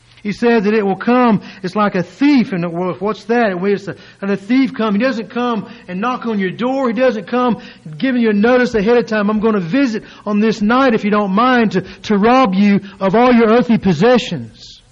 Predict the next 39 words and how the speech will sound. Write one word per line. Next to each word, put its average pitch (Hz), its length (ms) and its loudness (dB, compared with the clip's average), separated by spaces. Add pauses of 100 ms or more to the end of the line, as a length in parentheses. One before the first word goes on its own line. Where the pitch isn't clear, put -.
(1500)
That 160 120 -12
the 170 160 -6
thief, 220 380 0
he 175 140 -4
comes 202 480 -2
unannounced 165 720 -2
and 147 80 -14
he 147 60 -14
comes 208 380 -4
unexpected. 170 840 -4
In 139 100 -6
fact, 196 380 -4
if, 156 140 -8 (440)
if - 100 -20
the, - 240 -18
if 147 220 -16
the, 139 200 -10 (640)
the, 143 400 -6
uh, 131 220 -10 (280)
head 202 260 -2
of 180 40 -6
the 175 100 -4
house 185 280 -2
had 160 140 -6
known 175 320 0
when 170 100 -2
he 170 60 -2
was 160 100 -4
coming, 220 320 0
he'd 180 100 0
been 180 160 -2
ready 233 300 2
for 147 320 -4
him. 101 140 -20 (840)
He 170 80 -8
would 160 100 -2
have 160 100 -4
met 240 300 2
him. 131 180 -4